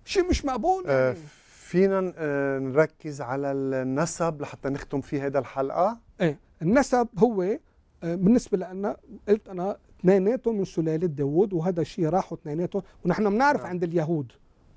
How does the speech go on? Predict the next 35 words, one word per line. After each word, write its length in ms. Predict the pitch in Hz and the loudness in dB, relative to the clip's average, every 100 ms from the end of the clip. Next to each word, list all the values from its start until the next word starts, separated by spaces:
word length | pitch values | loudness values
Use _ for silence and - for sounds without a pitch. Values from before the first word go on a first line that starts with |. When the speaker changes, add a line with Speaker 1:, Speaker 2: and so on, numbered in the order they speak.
| - - | -20 0
Speaker 1:
كثير 260 | 240 277 | 4 6
منيح، 200 | 214 202 | 4 2
وبعد 300 | 170 196 196 | -2 -2 0
هلأ 240 | 190 208 165 | 0 -2 -2
ماشي 400 | 170 170 165 180 | -4 -4 -6 -4
إنه 280 | 175 170 185 | 0 0 0
بيركزوا 440 | 151 196 - 165 | 0 -2 -2 -6
على 120 | 156 | -6
سلالة 340 | 139 156 151 139 | -6 -2 -2 -4
الأم 340 | 135 - 156 113 _ _ | -10 0 0 0 _ _
Speaker 2:
نعم. 180 | 127 120 | -8 -6
Speaker 1:
بشكل 280 | 110 143 135 | -4 -6 -6
خاص، 300 | - - - - - - | -12 -16 -16 -16 -16 -8
فهي 380 | - 196 196 330 | 6 8 8 4
من 120 | 247 | 0
سلالة 340 | - 196 151 - | 0 0 0 -6
يهود، 200 | 120 135 - - - | -16 -18 -20 -10 -2
آه، 280 | 156 147 139 | 0 0 -2
سلالة 360 | - 170 151 | 0 0 0
داوود. 220 | 131 120 | -4 -2
Speaker 2:
داوود. 280 | 131 127 107 - _ _ _ - - | 2 2 -2 -14 _ _ _ 2 6
Speaker 1:
بعدين 340 | 214 254 226 | 6 6 -4
بت-، 260 | 196 - 185 | -4 -2 -2
بتحب 280 | - 196 | -2 -6
الحلقة 340 | 185 - 208 175 | -4 0 0 0
تاني 260 | - 180 | -2 -4
شي 140 | 151 165 | -2 -2
مرة، 260 | 147 143 | -2 -2
Speaker 2:
نعم. 140 | 151 220 | -2 -2
Speaker 1:
بنبقى 340 | 175 214 185 | 0 0 0
بنحكي 380 | 180 202 - 208 | -2 -2 -2 -4
عن 340 | 226 151 190 220 _ _ _ _ - | -2 0 0 0 _ _ _ _ -6
شو 220 | - 277 | 6 8
هالخطاب 600 | 247 226 - 208 196 180 | 8 4 -4 -2 2 2
الرائع 520 | 170 170 175 175 160 | 0 0 -2 -2 -8